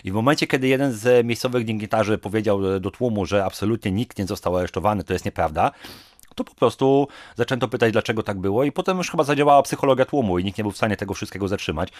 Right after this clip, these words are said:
Tłum ruszył w-, do miejsca, które zostało przez nich jak najbardziej słusznie mogli przewidywać, że ci ludzie, jeśli zostali, e, zatrzymani, no to będą znajdowali się w więzieniu, więc tłum ruszył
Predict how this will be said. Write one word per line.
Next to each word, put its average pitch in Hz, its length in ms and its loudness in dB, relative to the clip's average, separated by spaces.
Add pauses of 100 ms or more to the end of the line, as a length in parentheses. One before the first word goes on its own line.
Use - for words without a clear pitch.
(360)
Tłum 220 220 2
ruszył 208 400 4
w-, 165 100 -6
do 170 120 2
miejsca, 160 340 2
które 147 420 4
zostało 127 640 4 (100)
przez 113 220 2
nich - 440 -4
jak 117 180 -2
najbardziej 113 640 2 (420)
słusznie 101 720 0 (280)
mogli 104 440 0
przewidywać, 101 560 -2
że 101 80 -4
ci - 120 -4
ludzie, 101 220 0
jeśli 107 200 0
zostali, 98 460 -2
e, 90 380 -4
zatrzymani, 90 520 -2
no 127 100 -6
to - 100 -4
będą 160 240 0
znajdowali 139 420 2
się 147 140 -4
w 135 40 -6
więzieniu, 123 440 2
więc 101 220 -6
tłum 113 220 0
ruszył 113 340 0